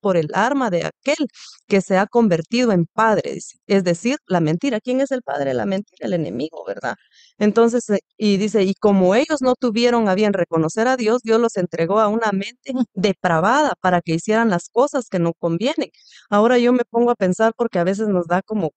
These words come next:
Speaker 1: como pudiera yo decir, un poquito de temor por todo lo que está pasando, madre, pero por ejemplo, Sodoma y Gomorra, ¿por qué fue
Speaker 2: Mm.
Speaker 1: destruido? Por toda la inmoralidad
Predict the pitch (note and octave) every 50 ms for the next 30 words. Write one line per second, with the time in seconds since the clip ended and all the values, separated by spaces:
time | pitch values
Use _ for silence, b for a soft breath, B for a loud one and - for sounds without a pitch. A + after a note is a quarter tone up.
0 | _ _ G#3 G3 G#3+ G#3+ G3+ - _ F#3+ F3+ F#3 F#3+ G3+ G3+ G3 F#3+ F#3+ - -
1 | G3+ G#3+ G#3+ - G3 - G#3+ G3 - G3+ G3 - - D#3 D#3 E3 F3+ G3+ - -
2 | F3+ F#3 - F#3+ F#3+ G3 G3+ F#3+ - - F3 - - F#3+ - - G3 F#3+ - G3+
3 | G#3 A3 A3 G#3+ G#3+ G#3+ G#3+ G#3 G#3+ - - F3 E3+ - - D#3+ D3+ D#3+ - G3+
4 | G#3 A3 G#3 - - E3 D#3+ F3 F#3 G#3+ A#3 A3+ G#3+ F3 E3+ E3 F3+ G#3 A#3+ A#3
5 | G#3 - - - _ F#3+ G#3 B3 A#3+ G3+ A3 A3+ - - - D#3 E3 - C#3+ C#3+
6 | A2+ - - - - G3 G3+ G#3+ A3+ A3+ G#3+ G3+ G3+ F#3+ F#3 F3 E3+ E3+ D#3+ D3+
7 | D3 D3+ F3 F#3+